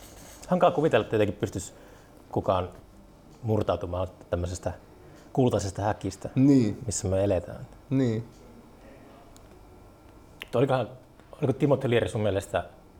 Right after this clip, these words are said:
Speaker 1: hyvä tyyppi? <clears throat> Tota,
Speaker 2: No.
Speaker 1: sitä, totta kai, kun siinä on se valtava semmonen verho sen, mikä on sitä propagandaa ja kaikkea
Speaker 2: Niin.
Speaker 1: ja sellaista.
Speaker 2: No,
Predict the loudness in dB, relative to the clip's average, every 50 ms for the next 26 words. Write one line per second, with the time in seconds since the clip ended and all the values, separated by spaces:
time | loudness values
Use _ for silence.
0 | -20 -20 -20 -20 -20 -20 -20 -20 -10 -4 -2 0 2 2 0 0 -4 -8 -10 -10
1 | -12 -16 -20 -20 -20 -20 -20 -20 -20 -20 -20 -20 -20 -20 -20 -20 -20 -20 -20 -14
2 | -8 -6 -6 -6 -6 -4 0 0 2 2 2 0 -2 -6 -14 -20 -20 -20 -20 -20
3 | -20 -12 -4 -2 -2 0 2 4 2 2 2 -4 -12 -20 -20 -20 -20 -20 -20 -20
4 | -20 -20 -20 -20 -20 -20 -20 -20 -20 -20 -20 -20 -20 -20 -14 -6 -2 -2 -2 0
5 | 2 0 4 4 4 4 4 4 2 4 4 2 2 2 2 -2 -2 -2 -4 -4
6 | 0 2 2 4 4 2 0 0 0 0 -2 0 0 0 -2 -4 -8 -16 -20 -20
7 | -20 -20 -20 -20 -8 0 2 4 4 4 2 0 -2 -2 -4 -4 -4 -2 -2 0
8 | 0 2 0 0 -2 -2 0 0 0 0 2 2 2 2 0 -2 -2 -2 -4 -4
9 | -2 -2 -2 0 0 0 0 0 0 -2 -4 -6 -6 -4 -4 -2 -2 -2 -4 -4
10 | -4 -6 -6 -6 -8 -20 -20 -20 -20 -20 -20 -20 -20 -20 -12 -4 -2 0 0 0
11 | -2